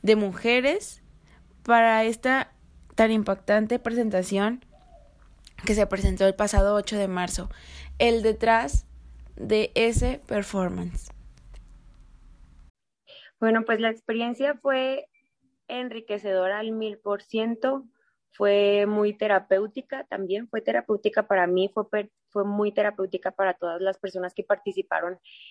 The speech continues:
Speaker 2: en la coreografía. Este, fue una experiencia muy maravillosa e inolvidable.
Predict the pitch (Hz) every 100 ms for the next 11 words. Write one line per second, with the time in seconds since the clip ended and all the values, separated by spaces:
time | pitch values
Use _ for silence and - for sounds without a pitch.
0 | - _ _ _ - 214 208 208 196 190
1 | 190 175 - - 226 277 320 _ - -
2 | _ _ - 196 185 - 196 190 185 196
3 | 196 208 - 214 202 202 196 208 220 226
4 | 226 226 208 190 208 202 190 190 185 180
5 | 180 190 196 240